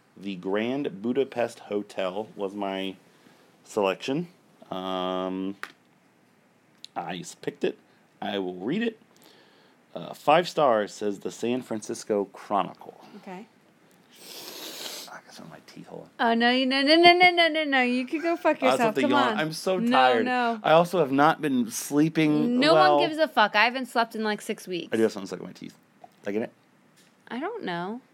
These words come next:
Speaker 1: I feel it. It's driving me nuts.
Speaker 2: Uh-huh.
Speaker 1: It's great radio. <laughs>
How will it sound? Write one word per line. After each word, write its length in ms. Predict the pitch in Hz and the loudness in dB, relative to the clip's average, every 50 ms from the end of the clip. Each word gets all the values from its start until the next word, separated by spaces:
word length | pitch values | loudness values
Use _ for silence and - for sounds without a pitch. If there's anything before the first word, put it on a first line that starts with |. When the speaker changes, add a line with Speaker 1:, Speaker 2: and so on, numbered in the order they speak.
| _ _ _ _ _ _ - | _ _ _ _ _ _ -12
Speaker 1:
I 60 | 107 | -12
feel 360 | - _ _ - 147 147 120 | -12 _ _ -6 -4 -2 -2
it. 80 | - - | -2 -4
It's 100 | - - | -8 -8
driving 220 | - 113 113 113 | -6 -4 -4 -4
me 60 | 104 104 | -6 -6
nuts. 260 | 104 - - - - _ _ _ _ - | -8 -8 -12 -16 -20 _ _ _ _ -16
Speaker 2:
Uh-huh. 360 | 190 185 180 196 185 180 175 175 _ _ _ _ _ _ _ _ _ _ _ _ _ _ _ _ _ _ _ _ _ _ | -14 -12 -10 -10 -10 -10 -12 -14 _ _ _ _ _ _ _ _ _ _ _ _ _ _ _ _ _ _ _ _ _ _
Speaker 1:
It's 140 | - - - | -20 -20 -20
great 320 | _ - 92 87 - - - | _ -10 -8 -8 -8 -8 -12
radio. 320 | - - - - - - | -14 -12 -10 -10 -10 -10
<laughs> 40 | - | -12